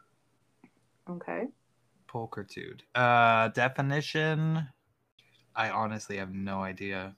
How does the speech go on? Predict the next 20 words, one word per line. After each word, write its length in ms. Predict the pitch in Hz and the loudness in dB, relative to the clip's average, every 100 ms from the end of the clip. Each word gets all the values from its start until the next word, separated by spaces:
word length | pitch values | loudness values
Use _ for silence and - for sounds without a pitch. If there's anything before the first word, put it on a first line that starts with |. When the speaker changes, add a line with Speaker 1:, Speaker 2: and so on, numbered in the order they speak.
| - | -8
Speaker 2:
I've 120 | 107 | -6
never 340 | 98 104 98 | -4 -6 -6
seen 220 | - 104 | -8 -6
that 160 | 101 95 | -6 -4
word 160 | 98 101 | -6 -4
in 60 | |
my 120 | 101 | -6
life. 260 | 95 95 98 _ _ _ _ - | -4 -6 -8 _ _ _ _ -16
Pulchritude. 760 | - 104 - 95 - - 117 - - _ _ _ _ _ _ _ _ _ _ _ _ _ _ _ - - - | -10 -8 -10 -14 -16 -18 -18 -20 -20 _ _ _ _ _ _ _ _ _ _ _ _ _ _ _ -20 -18 2
So 160 | 127 | 4
what's 240 | 120 131 - | 6 6 4
the 80 | 135 | 4
definition? 720 | 127 127 117 110 104 113 117 - _ _ _ _ _ - | 4 2 -2 -4 -4 -4 -6 -12 _ _ _ _ _ -2
Speaker 1:
Wait, 360 | 220 294 170 196 | 2 2 2 -2
what 220 | 185 214 | -2 0
do 60 | |
you 300 | 233 226 233 | 0 0 -2
think 280 | 233 262 285 | -2 -4 2
it 240 | 202 - - | 2 2 -4
is? 260 | - - | -12 -20